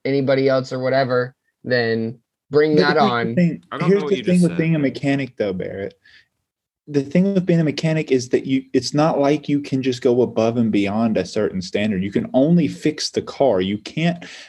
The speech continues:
Speaker 2: make it something where you score so much higher than somebody else, or you're so much better at it than, I mean, you might be faster.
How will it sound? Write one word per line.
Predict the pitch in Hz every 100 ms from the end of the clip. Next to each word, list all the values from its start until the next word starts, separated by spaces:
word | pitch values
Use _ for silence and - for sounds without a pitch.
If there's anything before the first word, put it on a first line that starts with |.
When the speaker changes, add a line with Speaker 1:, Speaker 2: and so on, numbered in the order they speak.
| _ _ -
Speaker 2:
make | 131 123 127 147 -
it | 123 - - _ - _ _
something | - - - - - 131 127 123 113 113 _ _ 127 127
where | 117
you | 113
score | 117 - 131 127 120
so | 135
much | 131 117
higher | - 117 120
than | 110 107
somebody | 117
else, | 110 113
or |
you're | 110
so | - 127
much | 127 120 110
better | 104 120 113
at |
it | 101
than, | 110 98
I |
mean, | 117 113 -
you | 131
might | 139 123 123
be | 110
faster. | - 92 175 - - 90 120